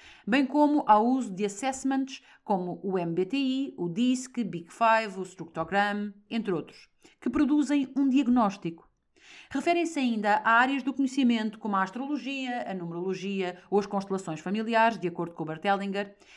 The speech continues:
e as ferramentas, por exemplo, de Points of View. Para todas estas, consideradas por estas associações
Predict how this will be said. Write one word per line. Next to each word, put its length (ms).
e 60
as 60
ferramentas, 420
por 120
exemplo, 400
de 60
Points 260
of 120
View. 280
Para 280
todas 460
estas, 500
consideradas 640
por 160
estas 260
associações 800